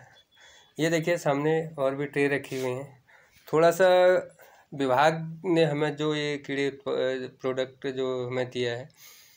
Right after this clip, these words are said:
इक्विपमेंट की कमी है, इक्विपमेंट विभाग ने दिया नहीं है। थोड़ा सा ट्रे और कीड़े लाके यहाँ पर रख जाते हैं, थोड़ा लापरवाही ही कहूँगा मैं उसको विभाग की। और कहने के बावजूद, कई बार कहने के बावजूद इनका rate भी हमें अच्छा नहीं मिल पाता है, लेकिन हम लोग यहाँ पर मेहनत करते हैं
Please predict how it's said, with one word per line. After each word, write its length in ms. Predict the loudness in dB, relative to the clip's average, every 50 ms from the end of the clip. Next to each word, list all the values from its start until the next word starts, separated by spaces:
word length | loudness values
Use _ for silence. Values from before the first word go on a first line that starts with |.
| _ _ _ -6 -6
इक्विपमेंट 520 | -6 -2 2 2 4 6 6 4 4 2
की 100 | -2 -2 0
कमी 280 | 2 4 6 6 6 4
है, 180 | 4 2 0 0
इक्विपमेंट 460 | 0 0 2 2 4 4 4 2 0 -6 -6
विभाग 320 | -4 -4 0 0 2 2 4
ने 100 | 2 2
दिया 260 | 2 2 4 4 4 6
नहीं 200 | 4 4 4 4
है। 80 | 2 2
थोड़ा 220 | 0 0 0 2
सा 120 | 2 0 0 0
ट्रे 260 | 0 0 2 4 6
और 140 | 4 4 2
कीड़े 260 | 0 -2 0 0 2
लाके 280 | 2 0 0 0 0 0
यहाँ 140 | 2 2 0
पर 120 | 0 0
रख 140 | -2 -2 0
जाते 300 | -2 -4 -4 -2 -2 -2
हैं, 300 | -2 -2 -4 -12 _ _ _ _ -20 -20 -20 -20 _ _ _
थोड़ा 180 | 0 2 4
लापरवाही 520 | 4 4 4 4 2 2 2 4 4 4 2
ही 140 | 2 0 0
कहूँगा 320 | 0 0 2 4 4 4 4
मैं 120 | 4 4
उसको 200 | 2 0 -2 0
विभाग 300 | 2 4 4 4 2 2 0
की। 180 | -2 -4 -4 -4 -8 -16 -20 -20 -20 -20 -20 -14 -6 -6
और 100 | -4 0
कहने 320 | 2 2 4 6 4 4
के 80 | 4 4
बावजूद, 840 | 4 4 4 4 4 2 -4 -14 -12 -10 -4 -2 0 0 0 -2 2 2
कई 140 | 2 4
बार 200 | 4 4 2 2
कहने 240 | 2 -2 0 0 2
के 60 | 2
बावजूद 300 | 2 2 2 0 -2 -4
इनका 300 | -2 -2 -2 0 2 2
rate 260 | 2 4 4 2 2 2
भी 120 | 2 0
हमें 160 | 2 4 2 2
अच्छा 240 | 0 0 0 2
नहीं 120 | 4 4 4
मिल 120 | 2 0
पाता 260 | 2 2 2 4 4
है, 60 | 2 0
लेकिन 220 | 2 0 0 -2
हम 160 | 0 0 2
लोग 160 | 2 2 4
यहाँ 120 | 4 2 2
पर 100 | 2 2
मेहनत 360 | 2 2 4 2 2 0 0
करते 300 | -4 -4 -4 -2 -4 -2
हैं 180 | -2 -2 -4